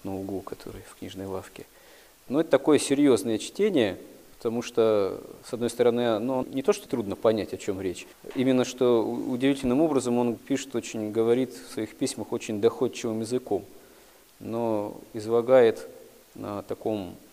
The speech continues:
уровне, что ли, понятий о молитве, о посте, о воздержании, об аскетике, в общем-то, понятном,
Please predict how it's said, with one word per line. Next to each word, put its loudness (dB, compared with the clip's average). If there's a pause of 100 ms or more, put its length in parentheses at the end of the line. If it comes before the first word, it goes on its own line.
(100)
уровне, -2
что -8
ли, -6 (380)
понятий 0 (340)
о -8
молитве, -2
о -8
посте, -2
о 2
воздержании, -2
об -6
аскетике, -6
в -6
общем-то, -10
понятном, 2